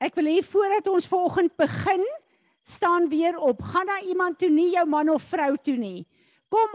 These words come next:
ons bid vir mekaar. Kom ons vat net so 'n minuut en ons bid vir mekaar. Ehm, staan op en kom ons, kom uit die banke uit. Kry 'n man of 'n vrou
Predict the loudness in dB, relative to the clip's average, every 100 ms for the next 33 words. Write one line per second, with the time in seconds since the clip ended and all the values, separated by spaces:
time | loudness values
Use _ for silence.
0 | 2 2 0 0 0 0 0 0 0 0
1 | 0 0 0 -2 -2 -2 -2 0 2 4
2 | 4 0 0 2 4 4 6 4 2 2
3 | 2 0 -2 -2 0 2 2 2 0 0
4 | 0 -4 _ _ _ -18 -4 0 0 0
5 | -4 -8 -20 -18 -6 0 0 0 0 -2
6 | 0 0 0 0 -2 -2 0 2 2 -2
7 | -10 -18 -4 -2 0 0 2 2 2 0
8 | 0 0 -2 -6 _ _ _ _ -4 0
9 | 0 0 0 0 0 -2 -4 -6 -4 0
10 | 2